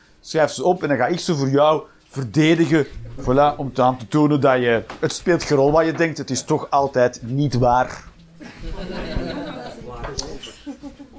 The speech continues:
Maar je zit er toch naast. De vraag is hoeveel. Ik heb vandaag ook gekeken trouwens, dus, eh, de, de,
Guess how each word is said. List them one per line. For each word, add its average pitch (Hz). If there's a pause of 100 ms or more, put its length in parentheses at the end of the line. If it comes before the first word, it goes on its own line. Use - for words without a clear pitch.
(680)
Maar 127
je 139
zit 160
er 156
toch 220
naast. 139
De 131
vraag 151
is 143
hoeveel. 117 (240)
Ik -
heb 175
vandaag 202
ook 247
gekeken 220
trouwens, 208
dus, 175
eh, 170
de, 160
de, 151